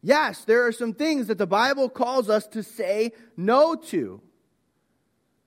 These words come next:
But a lot of times we turn and say no to those things, and then we just shift to another sin. Or we shift to another thing that's not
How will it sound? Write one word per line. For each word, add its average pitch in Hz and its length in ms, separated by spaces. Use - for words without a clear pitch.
But 208 120
a 220 60
lot 277 240
of 294 80
times 233 360
we 226 340
turn 330 300
and 262 100
say 220 140
no 226 260
to 339 100
those 214 240
things, 208 320
and 185 80
then 262 80
we 311 80
just 330 260
shift - 680
to 254 180
another 240 360
sin. 160 540
Or 214 100
we 247 140
shift 302 540
to 254 260
another 247 540
thing 254 520
that's 208 260
not 208 800